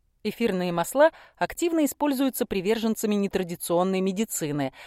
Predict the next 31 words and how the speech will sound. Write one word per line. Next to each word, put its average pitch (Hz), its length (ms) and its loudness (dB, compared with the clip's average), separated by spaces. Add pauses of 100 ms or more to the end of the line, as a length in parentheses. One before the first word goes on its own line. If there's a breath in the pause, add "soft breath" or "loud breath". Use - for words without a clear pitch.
Согласно 185 520 0
мнению 190 400 0
Национального 180 640 0
центра 175 380 -2
по - 100 -6
лечению 175 540 -2
отравлений, 185 720 0 (240 loud breath)
в 180 80 -2
медицинском 190 720 0
центре 175 480 0
Университета 196 640 0
Джорджа 165 500 2
Вашингтона 165 720 -2 (240 loud breath)
многие 285 440 2
считают, 269 380 0
что 220 240 -2
эфирные 208 440 0
масла 180 320 0
безвредны, 214 720 0 (220 loud breath)
потому 175 260 0
что - 160 -2
натуральны 175 640 0
и - 140 -6
применялись 175 640 -2
в - 80 -20
течение 202 480 0
длительного 180 640 0
времени. 214 520 0 (440)
Это 254 200 -2
не 233 140 2
так. - 440 -10